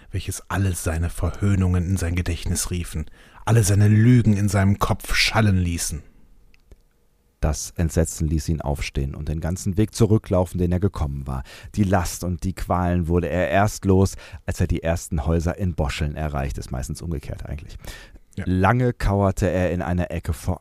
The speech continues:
Speaker 2: Angst, dass die Bestie zurückkehren würde. Langsam fasste er sich und machte einen langen Umweg nach Hause.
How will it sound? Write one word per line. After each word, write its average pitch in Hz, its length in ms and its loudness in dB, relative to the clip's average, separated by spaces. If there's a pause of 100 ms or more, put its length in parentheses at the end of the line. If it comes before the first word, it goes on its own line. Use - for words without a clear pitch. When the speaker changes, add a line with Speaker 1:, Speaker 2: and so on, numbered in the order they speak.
Speaker 2:
Angst, 85 480 -4
dass - 160 -4
die - 80 -4
Bestie 76 400 -2
zurückkehren 73 680 0
würde. 76 340 4 (800)
Langsam 73 400 2
fasste - 400 0
er 65 140 2
sich 71 420 -2 (220)
und - 180 -4
machte - 320 2
einen 67 300 2
langen 76 520 6
Umweg 69 480 2
nach 67 200 2
Hause. 62 360 2